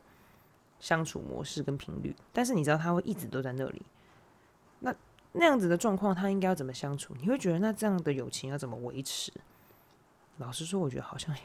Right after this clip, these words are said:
不用刻意维持，就有点就像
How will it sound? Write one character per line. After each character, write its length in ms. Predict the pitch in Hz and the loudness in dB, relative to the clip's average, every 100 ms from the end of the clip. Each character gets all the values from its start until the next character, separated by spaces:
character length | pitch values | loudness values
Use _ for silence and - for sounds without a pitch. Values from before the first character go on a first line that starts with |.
| - | -12
不 60 | |
用 160 | 127 143 | -8 -8
刻 220 | - 165 | -2 0
意 160 | 151 151 | 2 0
维 180 | - 73 | 0 -6
持， 320 | - - - - - _ - - - - - - _ _ | -6 -8 -8 -12 -16 _ -20 -20 -20 -20 -20 -20 _ _
就 100 | - - | -14 4
有 120 | 196 | 6
点 220 | 202 175 | 6 6
就 80 | 143 | 4
像 320 | 185 190 156 | 2 2 0